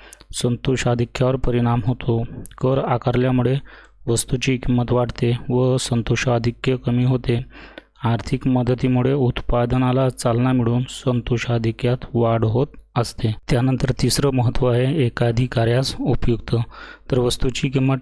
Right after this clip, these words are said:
ठरविताना एकाधिकाऱ्याला ही संकल्पना उपयुक्त ठरते. लोकांना मिळणारे संतोषाधिक्य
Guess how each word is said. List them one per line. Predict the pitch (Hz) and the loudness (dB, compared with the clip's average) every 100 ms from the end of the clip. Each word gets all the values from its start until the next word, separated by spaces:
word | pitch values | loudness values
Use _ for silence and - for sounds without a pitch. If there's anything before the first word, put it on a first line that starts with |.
| - | 0
ठरविताना | 123 127 123 123 120 123 135 | 2 0 0 0 2 2 2
एकाधिकाऱ्याला | 120 - 123 123 - 117 117 117 123 117 | 0 0 0 0 0 2 2 2 0 0
ही | 123 123 123 | 0 2 0
संकल्पना | - 117 - 120 120 123 131 | 0 -2 0 0 2 2 2
उपयुक्त | 143 - 127 - 123 | 0 0 0 0 -2
ठरते. | 107 123 - 117 127 - - - - - | 0 -2 0 -2 -2 -6 -20 -20 -20 -4
लोकांना | 117 113 131 123 131 | 0 0 0 2 2
मिळणारे | 127 120 120 120 123 | 2 2 2 2 0
संतोषाधिक्य | - 120 - 117 - 117 117 - 131 | 0 -2 0 -2 0 0 -2 -2 -2